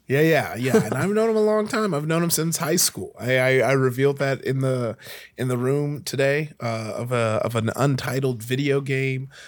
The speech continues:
Speaker 1: based show that I'm on. Uh,
Speaker 2: Yes.
Speaker 1: to someone who knows, who, uh, who, who knows, uh, Matt as well. So, yeah, it's been a, it's a, it, yeah,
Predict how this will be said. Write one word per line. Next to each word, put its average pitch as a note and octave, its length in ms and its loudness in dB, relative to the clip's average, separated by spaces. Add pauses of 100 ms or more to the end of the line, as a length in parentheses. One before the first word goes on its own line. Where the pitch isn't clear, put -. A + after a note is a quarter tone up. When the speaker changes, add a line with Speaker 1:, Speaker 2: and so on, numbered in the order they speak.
(200)
Speaker 1:
based B2+ 440 0
show C3+ 320 2
that B2+ 160 -2
I'm B2+ 140 0
on. B2+ 420 -2 (120)
Uh, C3 60 2
Speaker 2:
Yes. A#2+ 360 2
Speaker 1:
to A2 80 2
someone C3 340 2
who C3 120 4
knows, B2 540 0
who, A#2+ 220 -2
uh, G#2 340 -2
who, A2+ 300 -8
who A#2 180 -10
knows, A2+ 580 -6
uh, - 320 -12
Matt A2 280 -10
as G2+ 120 -8
well. G#2 400 -12
So, - 400 -10 (500)
yeah, - 340 -10
it's - 160 -14
been A2 200 -8
a, G2+ 300 -10 (100)
it's A#2+ 220 -4
a, B2 220 4
it, - 360 0
yeah, A2 220 -6